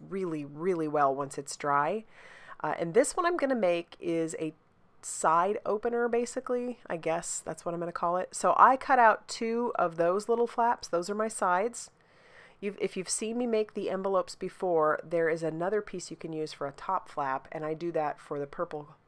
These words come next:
uh, one that I show you. I don't show you how I make it, but I will show it to you. And then we'll just glue down all of our pieces here. But this card, or this paper, is a little bit flimsy. It definitely feels like, like, um,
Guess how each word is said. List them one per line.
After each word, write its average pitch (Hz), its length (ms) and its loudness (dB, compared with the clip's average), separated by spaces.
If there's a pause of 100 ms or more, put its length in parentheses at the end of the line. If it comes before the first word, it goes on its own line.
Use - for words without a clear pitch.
(120)
uh, - 200 -10
one 143 420 -10
that 139 100 -6
I 135 160 -4
show 147 320 -2
you. 135 240 -8
I 139 80 -8
don't 143 160 -10
show - 140 -10
you 151 80 -10
how 160 100 -10
I 135 60 -8
make 139 260 -10
it, - 160 -8
but 143 100 -8
I 143 60 -6
will 139 200 -6
show 139 260 -8
it - 80 -10 (100)
to 170 200 -10
you. 131 320 -8 (680)
And 165 220 0
then 160 280 0
we'll 165 140 -2
just 165 300 -8
glue 170 220 -2
down 165 240 -2
all 156 180 -2
of 156 80 -2
our 143 100 -2
pieces 151 540 -12
here. 147 340 -6 (1600)
But 185 140 0
this 233 260 4
card, 233 500 6
or 180 120 2
this 185 180 -4
paper, 220 480 -2
is 170 240 -4
a 165 60 0
little 247 280 -2
bit 320 160 -4
flimsy. 190 460 -4
It 139 100 -6
definitely 220 320 -2
feels 190 360 -2
like, 156 360 -2 (800)
like, 147 180 -10
um, 139 420 -8